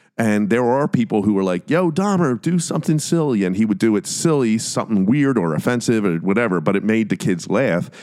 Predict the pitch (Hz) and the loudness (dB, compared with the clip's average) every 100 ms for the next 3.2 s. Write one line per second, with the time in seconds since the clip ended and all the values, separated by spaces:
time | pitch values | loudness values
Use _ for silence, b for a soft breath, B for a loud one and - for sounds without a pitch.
0 | B - 113 120 131 - 104 95 98 92 | B -2 0 0 -2 0 0 0 0 0
1 | 87 80 - 73 58 60 b b b b | 0 0 0 -2 -4 -10 b b b b
2 | - - - 90 90 - 95 80 76 - | -8 -6 -4 -2 -2 0 -2 0 -2 -4
3 | - - | -6 -12